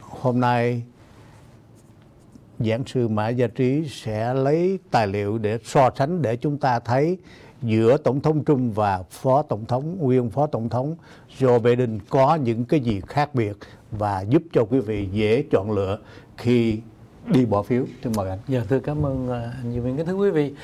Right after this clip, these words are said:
Speaker 2: thật sự thì có hai ba điểm mà chúng ta thấy <clears throat> qua cái chương trình của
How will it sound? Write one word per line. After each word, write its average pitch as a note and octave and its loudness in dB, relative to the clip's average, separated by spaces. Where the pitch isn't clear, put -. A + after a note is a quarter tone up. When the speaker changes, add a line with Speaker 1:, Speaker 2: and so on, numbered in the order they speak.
Speaker 2:
thật D3+ 2
sự D3+ 4
thì D3+ 0
có F#3+ 2
hai E3 2
ba D#3 2
điểm C3+ -2
mà F3+ 0
chúng D#3 -4
ta D#3+ -4
thấy D#3+ -2
<clears throat> D#3 -2
qua D3 4
cái D#3+ -4
chương C#3 -2
trình A2+ -4
của A#2 -6